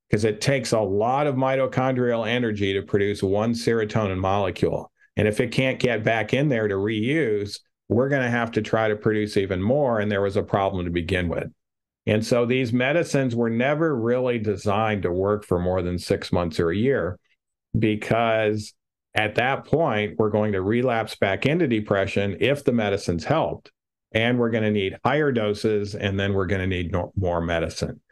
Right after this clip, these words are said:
And so if we're just medicating this disease, it's gonna be woefully inadequate, and we might actually cause even worse complications on the other side of things.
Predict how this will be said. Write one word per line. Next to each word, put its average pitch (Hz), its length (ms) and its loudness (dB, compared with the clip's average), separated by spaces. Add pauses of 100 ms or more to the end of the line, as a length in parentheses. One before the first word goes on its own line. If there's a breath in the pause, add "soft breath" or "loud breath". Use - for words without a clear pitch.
(340 loud breath)
And 104 220 2
so 113 220 2
if 113 100 -4
we're 117 140 4
just 147 460 0
medicating 123 680 0
this 98 200 -2
disease, 85 720 -2 (1080)
it's 113 180 0
gonna 113 220 2
be 101 160 0
woefully 107 920 0 (380)
inadequate, 104 840 0 (260)
and 117 180 2
we 113 100 2
might 127 280 2
actually 117 420 0
cause 98 520 0
even 98 300 -2
worse 104 260 2
complications 87 880 -2
on 85 160 -2
the 82 140 0
other 78 200 -2
side 78 280 -2
of 76 140 -10
things. 78 420 -6